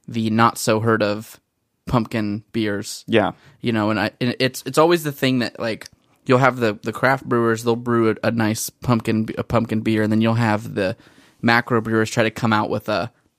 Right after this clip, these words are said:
Speaker 2: Something.
Speaker 1: debauchery where it's just like, "Oh, this is, like, a normal whatever we make with pumpkin." <laughs>
Speaker 2: Bud Light pumpkin. <laughs>
Speaker 1: Bud Light pumpkin.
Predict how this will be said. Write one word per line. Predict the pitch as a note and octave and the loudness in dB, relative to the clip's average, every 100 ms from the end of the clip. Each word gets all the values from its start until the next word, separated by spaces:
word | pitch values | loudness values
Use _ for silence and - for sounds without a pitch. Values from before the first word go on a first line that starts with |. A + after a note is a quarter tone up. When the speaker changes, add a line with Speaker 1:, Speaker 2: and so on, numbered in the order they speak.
| _ _ _ _ _ _ _ _ _ _ - | _ _ _ _ _ _ _ _ _ _ -10
Speaker 2:
Something. | - A#2 G#2 F#2 F2+ | 0 0 0 -2 2
Speaker 1:
debauchery | C3+ B2 B2 - A2+ A2 A2 - _ _ | 4 6 4 4 -4 -4 -6 -10 _ _
where | B2 A#2+ | 2 2
it's | A#2 | 2
just | - A#2 - | 0 0 2
like, | A2 G#2+ - - - - | -2 -2 -12 -20 -2 6
"Oh, | F#3 E3+ | 6 6
this | D#3 D#3+ | 2 0
is, | D#3+ | 4
like, | C3 - | 2 4
a | C#3 | 2
normal | C3 B2+ C3 C3+ C#3+ D3 E3 F#3 - | 4 4 4 4 6 4 4 0 0
whatever | C3+ B2+ B2 C#3+ | 4 4 4 2
we | D#3 | 2
make | D#3+ E3 G3 - - - | 2 2 0 -6 -10 2
with | B2+ - | 2 2
pumpkin." | G2 - - F#3 - D3+ - D3 - - - - | -2 0 2 2 0 -6 -4 -6 -6 -8 -8 -14
<laughs> | - - - - - - - C3+ | -14 -16 -20 -14 -12 -12 -12 2
Speaker 2:
Bud | D3 E3 | 4 4
Light | D#3 C#3+ - | 4 2 4
pumpkin. | D#3 D3+ - G#2+ - | 2 2 0 0 4
<laughs> | |
Speaker 1:
Bud | - D3+ | 6 6
Light | D#3 D3+ - | 8 6 4
pumpkin. | C4 E3+ - - - | 4 4 2 -4 -2